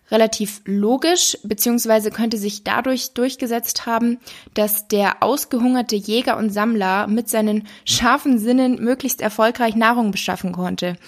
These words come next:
Also ich zum Beispiel habe auch eine Zeit lang mal, ähm, intermittierendes Fasten gemacht.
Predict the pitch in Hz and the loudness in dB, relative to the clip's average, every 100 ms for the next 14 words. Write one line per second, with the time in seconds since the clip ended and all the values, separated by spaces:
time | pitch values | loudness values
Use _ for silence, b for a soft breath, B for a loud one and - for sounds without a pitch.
0 | B B B - 202 208 226 - 294 269 | B B B 0 2 2 0 0 0 0
1 | 269 254 233 220 - 269 285 254 247 240 | 0 -2 -2 -2 -2 -2 -4 -4 -2 0
2 | 240 233 226 226 220 214 - 214 214 208 | 0 0 2 2 0 -2 -2 -2 0 -2
3 | 220 226 220 - 220 214 - 220 220 214 | -2 0 -2 -2 -2 -2 0 -2 -2 -4
4 | 202 214 247 - - | 0 0 0 -6 -18